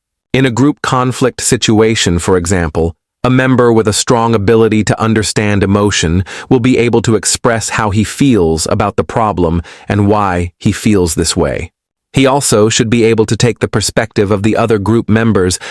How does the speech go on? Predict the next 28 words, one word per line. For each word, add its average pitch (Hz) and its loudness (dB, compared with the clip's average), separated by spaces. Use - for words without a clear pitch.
and 113 2
understand 117 0
why 107 2
they 104 0
are 101 0
reacting 98 -2
in 87 2
a 85 -2
certain 90 0
manner. 85 -4
Appreciation 139 0
of 98 -2
differences 110 0
creates 107 0
an 107 2
arena 101 0
for - -2
open 107 0
communication 95 -2
and 104 -4
promotes 110 2
constructive 107 -2
conflict 107 -2
resolution 92 0
and 107 0
improved 101 0
group 101 0
functioning. 85 -4